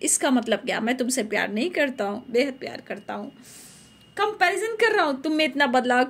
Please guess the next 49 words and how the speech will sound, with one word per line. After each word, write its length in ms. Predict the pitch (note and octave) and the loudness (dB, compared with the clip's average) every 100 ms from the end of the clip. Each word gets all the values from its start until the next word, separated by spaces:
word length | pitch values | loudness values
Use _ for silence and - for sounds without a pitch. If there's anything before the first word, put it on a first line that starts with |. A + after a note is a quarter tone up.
| - | 6
कैसे 320 | E4+ F#4+ G#4+ | 6 6 2
आ 100 | F4 | 2
सकता 340 | D4+ A#3 - G3 | 0 -4 -4 -2
है? 140 | D#3+ - | -2 -2
मैं 160 | G3 | 0
ही 100 | A3 | 2
रो 140 | A3+ F#3+ | 2 2
रही 140 | F3 | 0
हूँ, 160 | - - - - - - - G#3+ A3+ | -6 -10 -12 -12 -12 -18 -14 -6 -2
मैं 180 | F#3 | -2
थोड़ा 240 | G3 F#3+ F#3 | -4 -4 -4
सा, 280 | G3+ D3 - - - - | -4 -8 -10 -20 -20 -4
कोई 120 | G#3+ | 0
बात 220 | F#3 C#3+ - | 0 -2 -6
नहीं, 140 | - - - | -10 -12 4
कोई 140 | G#4+ | 6
बात 220 | F4+ E4 | 8 4
नहीं, 160 | C4 G3+ - - - | 2 0 -6 -16 2
आप 220 | C4 C4 | 2 4
एकदम 260 | C4+ C#4 F4+ | 0 0 0
सेल्फ 260 | D#4+ C#4+ | 0 2
लव 160 | E4 C4 | 2 2
पे 80 | C#4 | 0
फोकस 360 | C4 A#3+ A#3 G#3+ | -2 -2 -2 0
करो। 260 | G#3+ G3 F3+ - - - - - - - | -2 -2 -4 -14 -20 -20 -20 -20 -20 2
ये 100 | B3+ | 2
गाइडेंस 520 | A#3+ B3 B3+ D4+ G4+ E4+ | 4 6 4 4 0 4
ले 120 | D4 | 4
रहे 100 | C#4 | 4
थे, 80 | C#4 | 2
मुझे 280 | A#3+ A#3+ | 2 2
इसी 360 | C#4+ - B3+ D#4 | 0 0 0 2
एनर्जी 360 | D#4 C4+ B3 C#4 | 4 4 4 4
में 240 | C#4+ B3+ - | 4 2 -4
डाउट 340 | G#3+ G#3+ B3 C4 | -2 2 2 2
लग 160 | A#3+ | 2
रहा 120 | A#3+ A3+ | 4 2
था 100 | B3 | 0
कि 120 | A#3+ | -2
आपके 240 | A3+ B3+ | -2 -4
पार्टनर 400 | - A3+ G#3+ B3+ | -2 0 2 0
किसी 280 | C#4+ A3 B3+ | 0 -4 -2
से 140 | A#3 | -2
गाइडेंस 500 | A3 F#3+ F#3+ G#3+ G#3+ | 0 0 2 0 -2
ले 140 | G3 F#3 | -4 -6
रहे 120 | F3 | -6
हैं। 340 | E3 - - - - - - - - | -8 -12 -18 -20 -20 -20 -20 -20 -8
ठीक 180 | B3+ B3 | -6 0
है 200 | C4 | 0